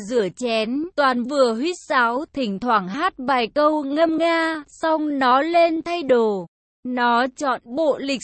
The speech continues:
sự một tí chứ không trẻ trung, nó không muốn người ta nghĩ nó là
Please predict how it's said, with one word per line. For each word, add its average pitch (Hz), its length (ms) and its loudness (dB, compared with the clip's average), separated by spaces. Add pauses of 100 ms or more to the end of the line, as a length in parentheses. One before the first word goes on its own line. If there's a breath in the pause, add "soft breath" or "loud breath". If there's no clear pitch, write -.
(120)
sự 269 180 -4
một 254 280 2 (100)
tí 220 320 -2
chứ 262 180 0
không 311 320 -4
trẻ 262 240 0 (120)
trung, 339 460 -2
nó 254 320 0
không 339 360 -6
muốn 285 300 2
người 320 200 0
ta 294 300 2
nghĩ 269 420 -2
nó 277 300 2
là 339 240 0